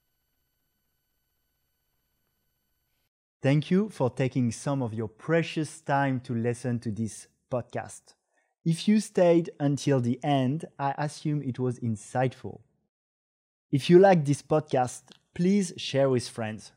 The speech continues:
Remember that if you tag us in your Instagram story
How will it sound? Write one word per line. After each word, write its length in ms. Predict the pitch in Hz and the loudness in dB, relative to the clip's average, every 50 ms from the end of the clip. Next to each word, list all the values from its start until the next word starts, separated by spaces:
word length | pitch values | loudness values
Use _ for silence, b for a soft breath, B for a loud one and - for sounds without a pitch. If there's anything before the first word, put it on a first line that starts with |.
| _ _ | _ _
Remember 680 | 110 110 120 127 135 151 170 180 165 123 120 123 180 254 - b b b b b b _ | -4 -2 0 2 4 4 4 4 4 2 2 0 0 -2 -8 b b b b b b _
that 220 | - 127 120 - - | -2 -2 -2 -2 0
if 320 | - 190 214 - - - - | 2 2 2 2 0 0 2
you 120 | 175 165 | 2 2
tag 360 | 165 - - 151 147 135 - - - | 2 0 0 2 2 0 -2 -2 -2
us 300 | 147 135 131 123 - - | 0 0 0 0 -4 -4
in 160 | - 139 139 135 | -2 0 2 2
your 200 | 127 117 117 - | 2 0 0 -2
Instagram 600 | 156 165 156 - - 156 131 123 120 113 113 110 | -2 -2 -2 -2 -2 -2 -2 -2 -2 -4 -4 -6
story 480 | - - - 165 170 170 170 175 170 | -6 -4 -2 0 0 2 0 -2 -4